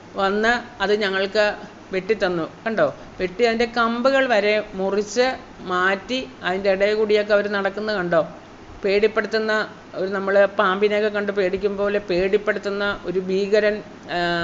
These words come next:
മരം, ഭീകര മരമായിരുന്നു അത്. പക്ഷെ അവര് നിഷ്പ്രയാസം വെട്ടി അതിൻ്റെ കമ്പുകളൊക്കെ മുറിച്ച് മാറ്റി ആ തടസ്സം ഞങ്ങൾക്ക് മാറ്റി തന്ന വി-, അത് തന്ന വീഡിയോ ആണ് നിങ്ങൾ കണ്ടുകൊണ്ടിരിക്കുന്നത്. ഞങ്ങൾക്ക് ഭയങ്കര അതിശയായിപ്പോയി, അതുപോലെ തന്നെ ഭയങ്കര സന്തോഷമായിപ്പോയി.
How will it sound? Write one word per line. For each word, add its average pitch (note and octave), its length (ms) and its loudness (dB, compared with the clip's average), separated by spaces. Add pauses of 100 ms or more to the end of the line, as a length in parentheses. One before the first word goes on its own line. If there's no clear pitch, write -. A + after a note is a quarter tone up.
(680)
മരം, F#3 380 2
ഭീകര G#3+ 440 0
മരമായിരുന്നു F#3 600 2
അത്. D3 240 0
പക്ഷെ F#3+ 240 -6
അവര് A#3 240 -2
നിഷ്പ്രയാസം A3 920 0
വെട്ടി F#3+ 440 -2 (420)
അതിൻ്റെ G3 240 2
കമ്പുകളൊക്കെ G3 760 2
മുറിച്ച് F#3+ 580 0 (100)
മാറ്റി F3+ 800 0
ആ F3+ 120 0
തടസ്സം F3+ 520 0
ഞങ്ങൾക്ക് F3 320 -2
മാറ്റി F3 380 -2
തന്ന F3+ 500 -2 (120)
വി-, F3 120 -6 (160)
അത് F#3 240 -2 (500)
തന്ന F#3 180 0
വീഡിയോ F#3 420 2
ആണ് F3+ 280 0
നിങ്ങൾ F3+ 200 -2
കണ്ടുകൊണ്ടിരിക്കുന്നത്. F3 800 -2
ഞങ്ങൾക്ക് G3 200 -2
ഭയങ്കര G3+ 340 0
അതിശയായിപ്പോയി, G#3 840 4
അതുപോലെ G#3 380 0
തന്നെ A3 140 0
ഭയങ്കര G3 300 0
സന്തോഷമായിപ്പോയി. F#3+ 1040 0